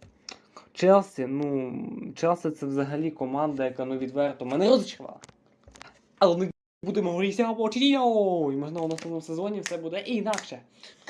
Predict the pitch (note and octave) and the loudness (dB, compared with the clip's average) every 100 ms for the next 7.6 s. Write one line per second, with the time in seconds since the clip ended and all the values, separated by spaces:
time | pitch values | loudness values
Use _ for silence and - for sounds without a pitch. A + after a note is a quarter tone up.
0 | - - - F3 G#3 F#3+ D#3 A#2+ A#2 A#2+ | -18 -18 -8 -8 -6 -8 -8 -8 -8 -8
1 | - A#2 A#2+ G#2+ - C#3+ F3 B3 B3 G3+ | -8 -10 -10 -10 -2 0 2 2 2 2
2 | F3 A3+ D#3 F3 F#3 F3 F3+ - _ _ | 4 6 4 2 -2 -8 -10 -16 _ _
3 | - _ _ _ _ - - _ _ _ | -20 _ _ _ _ -20 -20 _ _ _
4 | F3+ G#3 D3 A2+ A2+ - _ _ _ - | 4 4 2 -8 -12 -18 _ _ _ -20
5 | _ _ _ - - - _ _ _ _ | _ _ _ -20 -20 -20 _ _ _ _
6 | _ _ _ _ _ _ E3+ F3 G3 F#3 | _ _ _ _ _ _ -2 4 4 6
7 | G#3 G#3 F#3+ - C#3 C3+ | 6 6 2 -2 -2 -2